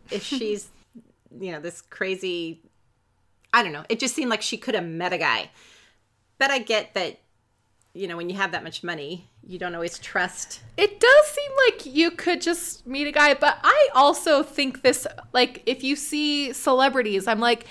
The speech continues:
Speaker 2: "How do they date? Like, how
Speaker 1: Yeah.
Speaker 2: does that work?" And, um, apparently, I was reading an article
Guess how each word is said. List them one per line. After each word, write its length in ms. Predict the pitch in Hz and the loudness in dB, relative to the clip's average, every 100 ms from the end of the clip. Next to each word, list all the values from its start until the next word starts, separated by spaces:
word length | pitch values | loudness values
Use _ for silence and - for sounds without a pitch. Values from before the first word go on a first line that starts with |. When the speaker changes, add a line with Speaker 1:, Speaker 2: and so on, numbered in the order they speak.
| - - | -20 -14
Speaker 2:
"How 260 | - - - | -6 -6 -8
do 60 | 539 494 | -12 2
they 140 | 453 | 2
date? 520 | 285 254 269 226 - - | 2 0 -2 -2 -8 -4
Like, 240 | 254 247 | -2 -2
how 440 | - 302 381 403 381 | -2 2 4 2 -2
Speaker 1:
Yeah. 180 | 170 | -6
Speaker 2:
does 280 | 165 311 - | -4 -4 -2
that 380 | 285 294 - - | 4 4 4 -4
work?" 400 | 202 247 226 - - - - - | 0 2 2 -4 -20 -20 -12 2
And, 380 | 254 247 240 226 | 6 6 4 2
um, 520 | 240 226 202 185 196 - - - | 2 2 2 -6 -12 -16 -20 -6
apparently, 540 | 240 - 214 208 320 403 - | -6 -4 -2 0 0 -2 2
I 100 | 254 | 2
was 180 | 254 254 | 0 -2
reading 300 | 220 311 330 | -4 -2 -6
an 80 | |
article 720 | - 196 226 247 320 349 370 | -2 -2 -2 -4 -2 -2 -4